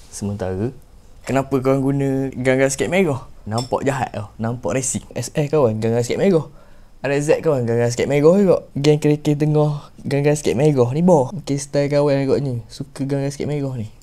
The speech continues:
Yang lebih-lebih ni kita buang sikit-sikit. Mana-mana yang terkena ke apa, eh. Kita bagi dia kemas, Mat. Kita bagi dia bertenang dulu, kerikil ni. Agak-agak, eh, dalam lima minit.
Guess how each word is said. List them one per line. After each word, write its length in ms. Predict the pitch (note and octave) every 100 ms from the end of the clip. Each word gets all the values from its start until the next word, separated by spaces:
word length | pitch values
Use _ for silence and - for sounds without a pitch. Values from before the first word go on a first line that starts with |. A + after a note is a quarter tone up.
| - - - - -
Yang 240 | A2 A2+
lebih-lebih 400 | A#2+ A#2+ A#2+ B2 C3 D3+
ni 40 | D#3
kita 160 | C#3+ C3
buang 400 | A#2+ A#2 A2+ A2+
sikit-sikit. 480 | A2+ - - C#3 -
Mana-mana 480 | A2 A#2 A#2+ A#2+ A#2+
yang 240 | A#2 A#2
terkena 480 | A#2+ - A#2+ A#2+ A#2
ke 160 | A#2
apa, 180 | A#2 C3 B2+
eh. 120 | A#2+
Kita 1000 | - - - - - - - - - - -
bagi 220 | G#2+ A2+
dia 80 | A#2+
kemas, 400 | - A2+ A2 A2
Mat. 120 | - -
Kita 60 | G2+
bagi 400 | G#2+ G#2+ G#2+ A2
dia 120 | A2 A2+
bertenang 560 | A2 A2+ A2+ G2+ G2+
dulu, 240 | G2+ G#2+ C#3
kerikil 480 | G#2+ G#2+ - G#2 G#2+
ni. 120 | C#3 - - - - - - - - - - - - - - - - - -
Agak-agak, 380 | F#2+ D#2+ A2 G2+
eh, 200 | A#2+ B2 B2+
dalam 160 | A2+
lima 220 | A#2 A#2+ A#2+
minit. 300 | B2+ C3